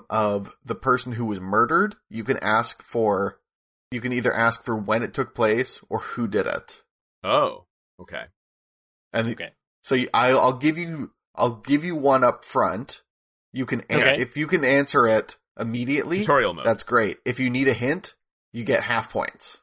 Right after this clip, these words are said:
Speaker 2: Got it.
Speaker 1: Okay?
Speaker 2: But you have to, like, it, who did it and where? Like, you have to do the whole thing?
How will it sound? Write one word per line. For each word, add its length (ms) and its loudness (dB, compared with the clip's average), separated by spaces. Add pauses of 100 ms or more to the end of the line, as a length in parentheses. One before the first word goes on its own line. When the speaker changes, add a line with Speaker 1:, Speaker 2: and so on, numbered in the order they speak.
(500)
Speaker 2:
Got 200 2
it. 100 -2 (680)
Speaker 1:
Okay? 360 2
Speaker 2:
But 100 2
you 80 4
have 160 4
to, 80 0
like, 300 2 (100)
it, 160 0
who 260 -4
did 180 2
it 140 0
and 200 0
where? 340 2
Like, 180 -4
you 100 -4
have 120 0
to 100 -6
do 160 -8
the 120 -6
whole 200 -2
thing? 380 -4